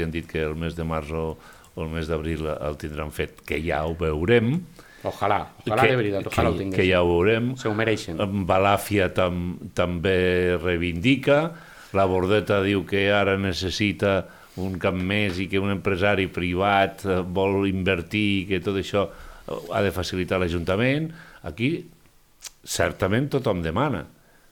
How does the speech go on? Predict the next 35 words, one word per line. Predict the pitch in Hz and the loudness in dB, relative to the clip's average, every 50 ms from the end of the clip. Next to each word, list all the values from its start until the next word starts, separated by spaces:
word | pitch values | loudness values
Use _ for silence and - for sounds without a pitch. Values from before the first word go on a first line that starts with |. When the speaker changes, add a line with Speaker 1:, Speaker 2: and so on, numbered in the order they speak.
| _ _ _ _ - | _ _ _ _ -6
Speaker 1:
però | - 90 80 76 | -4 -2 -2 0
no | 78 90 98 | -2 -2 -2
s'ha, | - - 147 - - - - - - - | -2 -2 -2 -2 -4 -6 -14 -20 -16 -10
no | - 98 98 | -6 -2 0
hi | 101 117 | 2 2
ha | 135 | 2
un | 151 139 123 | 2 0 -4
criteri | - - 113 110 98 87 - 117 113 107 101 98 90 82 - - - - - - - - - - | -2 -2 0 0 0 0 2 2 4 4 4 2 2 0 0 0 -2 -2 -2 -4 -8 -12 -8 -4
en | 104 101 95 87 | -4 -2 -4 -4
qui | - - 123 117 | -2 0 0 0
se | - - 113 | 2 2 2
li | 110 110 | 4 4
ha | 107 | 4
de | 104 104 101 | 4 4 2
donar | 98 101 101 107 113 117 113 - - - - - _ _ _ _ _ _ _ _ _ _ _ _ _ - - _ | 2 2 2 2 2 2 0 -2 -4 -10 -20 -20 _ _ _ _ _ _ _ _ _ _ _ _ _ -20 -6 _
per | - 104 95 90 | 0 2 2 2
mèrits | 95 110 110 110 110 104 - 110 | 2 2 4 4 2 2 2 0
esportius | 101 - - - 98 92 - 113 117 117 110 104 92 | -2 -2 -2 -2 -2 -2 2 2 4 4 4 4 2
o | 107 95 | 2 2
per | - 104 98 87 92 92 - - - - | 2 2 0 0 0 -4 -6 -10 -12 -6
mèrits, | 110 92 92 95 95 98 104 107 104 101 104 95 87 - - - - - - - - - - - | -2 0 2 2 4 4 4 2 2 2 0 -2 -2 -6 -10 -14 -14 -18 -20 -20 -16 -14 -12 -10
mm, | 104 101 98 95 90 | -8 -8 -8 -8 -8
socials, | 85 - - 92 - - - 107 110 120 123 117 110 107 101 90 92 | -8 -6 -6 -6 -4 0 2 4 4 6 6 4 4 2 0 0 -2
o | 95 95 87 | -4 -4 -4
no, | 85 92 - - 98 92 95 95 90 - - | -6 -8 -10 -8 -8 -8 -8 -8 -8 -8 -6
no | 92 101 101 | -4 -2 -2
hi | 90 85 110 | 0 0 0
és | 156 160 131 | 0 0 0
aquest | 92 85 82 - | -2 -4 -4 -6
criteri, | - - - - 82 76 69 | -10 -10 -6 -4 -4 -4 -4
perquè | - - 85 76 - - | -4 -6 -6 -6 -6 -8
si | - - - 73 | -12 -12 -12 -14
hi | 67 | -12
fos, | - - 90 101 139 139 - - - - - - - - _ - - _ - | -6 -2 -2 -2 -2 -2 -6 -12 -20 -20 -20 -20 -20 -20 _ -20 -20 _ -12
l'EM | 69 - 65 78 82 | -10 -10 -8 -8 -10